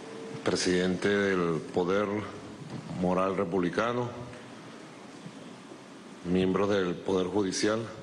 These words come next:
Contralor, presidente de la Sala Constitucional,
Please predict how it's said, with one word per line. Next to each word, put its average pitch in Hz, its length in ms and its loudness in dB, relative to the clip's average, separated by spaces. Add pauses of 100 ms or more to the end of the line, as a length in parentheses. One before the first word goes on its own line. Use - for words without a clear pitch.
(480)
Contralor, 87 560 2 (2500)
presidente 87 520 0
de 95 80 4
la 90 160 2
Sala 90 680 2
Constitucional, 90 840 0